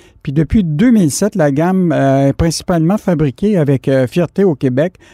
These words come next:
à Saint-Nicolas, dans la région de, de Québec, en collaboration avec la fromagerie Bergeron.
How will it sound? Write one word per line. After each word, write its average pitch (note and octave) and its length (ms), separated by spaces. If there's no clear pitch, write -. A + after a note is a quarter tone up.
à C#3+ 100
Saint-Nicolas, F3+ 600
dans D3+ 100
la C#3 60
région C3+ 480
de, C3 360
de B2 120
Québec, C#3 340
en D3 80
collaboration C3 560
avec G3+ 140
la C3+ 100
fromagerie C#3 640
Bergeron. C#3 460